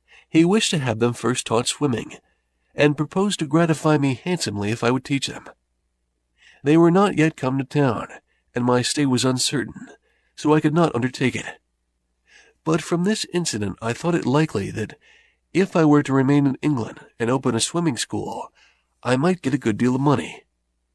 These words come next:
And it struck me so strongly that had the overture been sooner made me,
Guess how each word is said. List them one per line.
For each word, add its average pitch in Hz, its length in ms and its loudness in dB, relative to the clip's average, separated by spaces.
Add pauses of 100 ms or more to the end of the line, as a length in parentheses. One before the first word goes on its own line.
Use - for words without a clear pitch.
(520)
And 160 120 2
it 170 100 4
struck 196 320 -2
me 143 140 4
so 196 240 0
strongly - 760 -2 (460)
that 139 160 4
had 185 220 0
the 180 180 -4
overture 151 400 0
been 110 180 0
sooner 156 340 0
made 151 260 2
me, - 360 -12